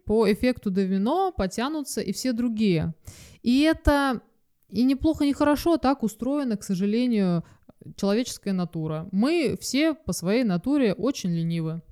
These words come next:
как ленивцы. И это неплохо. Так, э, задумано эволюцией, чтобы мы в конечном итоге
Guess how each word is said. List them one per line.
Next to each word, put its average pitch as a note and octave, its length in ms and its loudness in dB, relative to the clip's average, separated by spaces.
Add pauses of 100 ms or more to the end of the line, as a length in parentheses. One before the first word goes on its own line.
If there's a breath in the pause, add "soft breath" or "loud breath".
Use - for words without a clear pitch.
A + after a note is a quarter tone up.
как - 200 -8
ленивцы. F#3 540 0 (120)
И B3 100 2
это F4 200 2
неплохо. E4 720 0 (300)
Так, C#4+ 340 -2
э, G#3 440 4
задумано A#3 520 4
эволюцией, A3+ 720 2 (260 loud breath)
чтобы A3+ 760 2
мы D4+ 320 2
в - 80 -14
конечном A3+ 520 2
итоге C4+ 540 4